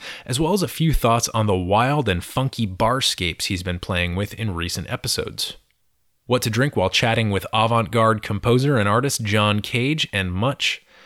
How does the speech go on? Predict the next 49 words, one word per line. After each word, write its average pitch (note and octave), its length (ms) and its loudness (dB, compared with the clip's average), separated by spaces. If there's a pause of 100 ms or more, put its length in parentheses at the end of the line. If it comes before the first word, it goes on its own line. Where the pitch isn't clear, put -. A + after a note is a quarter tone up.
(280)
much F#2 320 0
more. E2 360 -2 (880)
One F#3+ 160 4
thing G3+ 160 4
that A2+ 120 0
Ben A2 220 2
doesn't G2 260 0
know F#2 360 0
is F#2+ 340 0
that G2 160 -6
I've C3 140 0
been D3 120 0
thinking A2 280 -2
about F2+ 240 -2
reaching G2 280 -2
out F2+ 140 0
to F2+ 120 -6
him F#2 140 -4
for F#2+ 220 -4
months F#2+ 680 -2
before - 360 -4
this E2+ 180 -4
interview E2+ 300 -4
happened. - 460 -10 (280)
His G#2 200 -4
podcast C3+ 760 0
is G#2+ 120 -4
a G2 80 -2
real B2+ 440 4
source A#2+ 380 4
of G2 100 -2
both G2 220 -2
joy C3 440 2
and G2+ 220 -2
mental C3+ 300 -2
space - 440 -2
in F#2 100 -2
my E2 180 -6
life, A1 340 -6 (400)
and B2 100 2
I B2 60 4
think F3 220 2
it D#3+ 120 -4
perfectly D#3+ 600 2
embodies G2+ 600 0
something B2+ 440 2
the A2 80 2
philosopher G#2+ 600 0
Kant C#3 480 -2